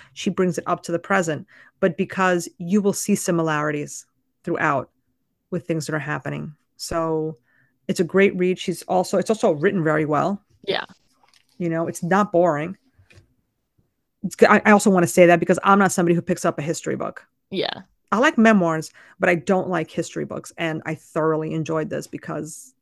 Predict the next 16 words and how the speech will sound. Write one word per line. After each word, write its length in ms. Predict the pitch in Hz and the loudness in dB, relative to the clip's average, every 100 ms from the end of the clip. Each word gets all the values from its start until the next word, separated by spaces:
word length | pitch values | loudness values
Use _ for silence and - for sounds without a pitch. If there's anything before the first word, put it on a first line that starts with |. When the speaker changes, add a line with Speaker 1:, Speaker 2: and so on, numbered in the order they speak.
| _ - | _ -8
Speaker 1:
like 220 | 165 165 | -6 -4
you 60 | 165 | -6
mentioned 420 | 151 143 160 156 170 | -6 -8 -10 -10 -6
in 60 | |
the 120 | 170 | -4
interview, 440 | 226 214 175 170 170 _ _ _ _ _ | -4 -4 -4 -4 -4 _ _ _ _ _
they're 100 | 220 | -4
like 140 | 240 240 | -4 -2
folk 240 | 233 233 | -4 -4
tales. 360 | - 156 - - | -6 -8 -8 -8
They 220 | 160 165 | -4 -4
are 540 | - 165 160 165 165 156 _ _ _ 156 | -4 -6 -4 -4 -6 -10 _ _ _ -2
very 280 | 180 175 | 2 2
readable. 420 | 165 160 - 202 190 | 2 -2 -4 -4 -6
Speaker 2:
Yeah. 200 | 175 175 _ _ _ _ _ _ _ | -8 -12 _ _ _ _ _ _ _
Speaker 1:
So 420 | _ 170 165 160 | _ -10 -8 -10